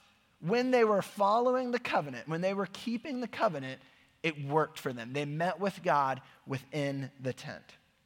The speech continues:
So, let's dive into the meat of this book. We're gonna look at the base level first of what's happening in Leviticus, right? So, uh, we see that we are unholy, so we need sacrifices to atone for us.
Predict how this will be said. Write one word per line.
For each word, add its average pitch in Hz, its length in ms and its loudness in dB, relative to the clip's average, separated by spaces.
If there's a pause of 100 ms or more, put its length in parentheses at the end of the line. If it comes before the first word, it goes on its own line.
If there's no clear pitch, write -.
(600)
So, 165 240 8 (340)
let's 220 240 6
dive 220 480 10
into 226 520 0
the 175 160 -2
meat 170 260 -2
of 233 140 2
this 247 120 -2
book. 202 380 4
We're 190 120 0
gonna 202 120 2
look 202 160 2
at 208 80 -2
the 175 80 2
base 214 400 0
level 226 240 8
first 208 420 0
of 180 200 6
what's 196 240 4
happening 151 520 0
in 151 140 -4
Leviticus, 160 600 -2
right? 160 260 6 (320)
So, 220 320 6 (280)
uh, 185 340 12 (140)
we 220 200 2
see 220 460 0
that 196 260 6
we 202 340 2
are 214 320 12
unholy, 190 880 0 (440)
so - 240 -2
we 190 120 0
need 190 220 -2
sacrifices 143 1120 -2
to 196 180 -6
atone 185 440 -6
for 123 280 -12
us. - 440 -14